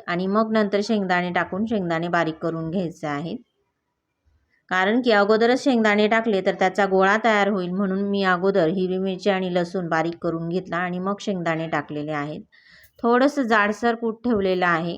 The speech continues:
खूप बारीक नाही केलं. जर तुम्हाला जाड शेंगदाणे भाजीमध्ये आवडत नसतील तर तुम्ही बारीक शेंगदाण्याचं कूट केलं तरी देखील चालेल. आता एका कढईमध्ये आवडीनुसार तेल टाकलेलं आहे.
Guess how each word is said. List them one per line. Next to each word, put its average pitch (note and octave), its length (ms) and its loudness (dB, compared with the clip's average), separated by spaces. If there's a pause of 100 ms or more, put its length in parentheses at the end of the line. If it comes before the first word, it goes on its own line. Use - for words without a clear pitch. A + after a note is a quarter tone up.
खूप G3 220 -6
बारीक F3+ 340 0
नाही F#3 240 -4
केलं. E3 320 -6 (680)
जर A3 220 6
तुम्हाला A3+ 360 6
जाड G3+ 300 2
शेंगदाणे G3+ 520 -2
भाजीमध्ये G3 560 2
आवडत F#3+ 360 4
नसतील G3 480 0
तर F#3+ 120 0
तुम्ही G3 380 -2
बारीक F3 380 0 (260)
शेंगदाण्याचं F3 600 -2
कूट F#3+ 200 -2 (420)
केलं G3 280 4 (120)
तरी E3+ 180 4
देखील E3+ 380 -2
चालेल. D3 420 -2 (520)
आता G3+ 320 0
एका G#3+ 300 0
कढईमध्ये A3 640 4
आवडीनुसार G3+ 600 4
तेल G3 260 2
टाकलेलं F3 480 0
आहे. D#3 360 0